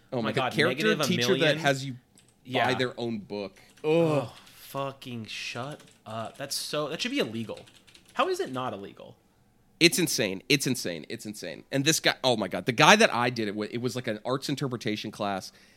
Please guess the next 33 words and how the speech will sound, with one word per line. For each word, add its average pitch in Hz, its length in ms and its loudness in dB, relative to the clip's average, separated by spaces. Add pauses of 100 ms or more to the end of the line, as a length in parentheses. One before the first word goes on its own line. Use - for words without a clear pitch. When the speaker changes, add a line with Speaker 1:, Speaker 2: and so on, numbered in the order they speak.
(260)
Speaker 1:
and 120 180 2
he 151 580 -8 (800)
wrote 131 280 0
this 190 160 2
book 127 400 2
and, 131 160 2
like, 117 240 0
had, 127 420 -4 (180)
basically 175 440 0
half 117 280 -4
of 151 80 -8
it 165 120 -4
was 127 100 -4
about 110 360 -4
labyrinths, 120 840 -6 (360)
but 170 120 4
not, 151 260 4
like, 240 200 2
cool, 151 680 2 (440)
not 151 340 0
fucking 175 460 4
Labyrinth 127 480 6
like 127 180 4
the 131 60 0
movie 117 580 4
or, 131 160 0
like, 120 180 4
a 117 60 0
cool, 127 520 2
like, 113 220 2
Minotaur 123 540 4
style 117 340 2
labyrinth. 113 260 -2